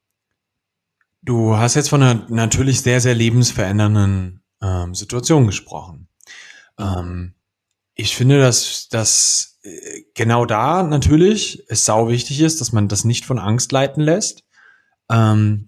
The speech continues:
Speaker 1: ich finde aber auch wichtig, dass wir schon viel, viel früher ansetzen und, ähm, uns selber im Alltag nochmal selbst lehren, Entscheidungen nicht aus Angst zu treffen. Und das, das fängt schon mit Kleinzeug an. Das fängt
Speaker 2: Ja.
Speaker 1: mit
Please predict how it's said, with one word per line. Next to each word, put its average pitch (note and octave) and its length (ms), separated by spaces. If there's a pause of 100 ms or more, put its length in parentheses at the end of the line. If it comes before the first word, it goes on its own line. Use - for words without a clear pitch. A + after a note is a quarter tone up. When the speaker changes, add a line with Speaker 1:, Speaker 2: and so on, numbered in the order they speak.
(100)
Speaker 1:
ich - 120
finde D3 160
aber C#3 160
auch C3+ 180
wichtig, D3+ 340
dass B2 220
wir A2 480
schon A2+ 300
viel, G3+ 220
viel F3 180
früher D#3 760
ansetzen A2 680
und, A2 680
ähm, G2+ 600 (460)
uns G#2+ 320
selber D3+ 500
im A#2+ 260
Alltag B2 580
nochmal G2 380
selbst A#2+ 420
lehren, D3+ 760 (180)
Entscheidungen C3+ 580
nicht C3+ 220
aus A#2 140
Angst C3 420
zu - 80
treffen. F2 380
Und F#2 120
das, - 240
das - 160
fängt G3+ 220
schon A#3 100
mit F3 160
Kleinzeug A#2 540
an. E2+ 220 (380)
Das - 200
fängt D#3+ 240
Speaker 2:
Ja. - 80
Speaker 1:
mit C#3 260